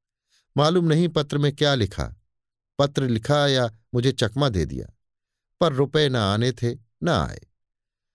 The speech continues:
कई दिनों के बाद मैंने पूछा, 'कुछ जवाब आया श्रीमान के भाई साहब के दरबार से?' आपने रुष्ट होकर कहा, 'अभी केवल एक सप्ताह तो खत पहुंचे हुआ है,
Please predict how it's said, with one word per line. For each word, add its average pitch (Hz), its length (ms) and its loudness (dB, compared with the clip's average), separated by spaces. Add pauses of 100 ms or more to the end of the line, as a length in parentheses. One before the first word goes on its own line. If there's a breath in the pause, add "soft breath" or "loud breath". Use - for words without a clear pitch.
(240)
कई 170 120 4
दिनों 175 240 2
के 165 100 -4
बाद 143 220 0
मैंने 135 200 0
पूछा, 87 360 -6
'कुछ - 880 -8
जवाब 135 460 2
आया 175 220 2
श्रीमान 196 420 0
के 185 100 -2
भाई 143 220 0
साहब 165 260 0
के 175 80 -2
दरबार 175 360 0
से?' - 220 -10 (1120)
आपने 117 300 0
रुष्ट 135 260 -2
होकर 101 300 0
कहा, 73 240 -6 (1200)
'अभी 135 260 2
केवल 170 300 0
एक 160 160 0
सप्ताह 151 380 0
तो 156 120 -4
खत 165 180 -4
पहुंचे 143 340 -2
हुआ 95 260 0
है, 64 220 -10